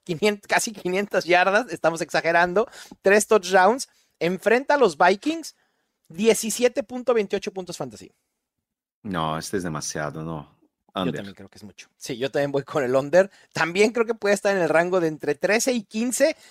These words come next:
Speaker 1: Más de diecisiete ya me parece demasiado. No se engolosinen con D J Moore, tranquilos. Devonta Smith, Fer, enfrentando a los Jets, proyecta once punto treinta y tres puntos fantasy.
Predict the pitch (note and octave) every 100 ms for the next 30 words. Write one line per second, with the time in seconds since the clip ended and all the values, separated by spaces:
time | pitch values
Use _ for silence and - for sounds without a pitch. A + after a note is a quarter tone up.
0 | _ D3+ F3+ A3 B3 G#3 D#3+ D#3 - F#3
1 | G3 A3 A3+ A3 D3 D3+ E3 D#3+ C3 A#2+
2 | C#3 C#3 D3+ C#3 A#2+ A2 F#2+ F#2 C#2 F#2+
3 | A2+ G2+ F#2+ G2+ D#2+ - _ _ _ _
4 | _ _ _ _ _ _ C#3 D#3 F#3 D#3+
5 | A#2 F2+ - D#2 D#2 E2 D#2+ _ - D2+
6 | C#2+ _ A#2+ A2+ F#2+ F#2 - - _ _
7 | _ _ _ _ _ _ _ _ _ _
8 | C#3 F3 B3 E4+ F4+ D4 B3 C#3+ - C3+
9 | B2+ B2 C#3 C3+ F3 G#3 A3 E3+ B2 D3+
10 | A3+ - E3+ D#3+ F3 G3 - G#3 - G3+
11 | A#3+ - B3+ - A3 G#3 G#3 F3+ D#3+ C3+
12 | C3+ C#3+ - C#3 B2 B2 F#2 - -